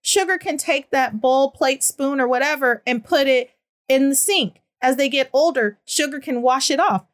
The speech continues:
Sugar can put it in the dishwasher. Sugar can put other family members in the dishwasher. That's why we give chores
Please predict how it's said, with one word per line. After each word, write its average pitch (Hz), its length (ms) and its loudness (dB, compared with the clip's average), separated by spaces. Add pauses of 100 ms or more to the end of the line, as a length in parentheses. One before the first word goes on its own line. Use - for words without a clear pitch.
(160)
Sugar 285 360 -2
can 269 180 -4
put 277 180 0
it 277 100 -2
in 277 120 -4
the 269 80 0
dishwasher. 220 680 -2 (120)
Sugar 311 300 -2
can 269 160 -2
put 254 220 2
other 403 220 0
family 240 320 0
members 214 360 0
in 214 120 -4
the 208 80 -4
dishwasher. 202 500 -2
That's 240 280 -2
why 359 140 2
we 339 140 2
give 269 380 -2
chores 311 540 2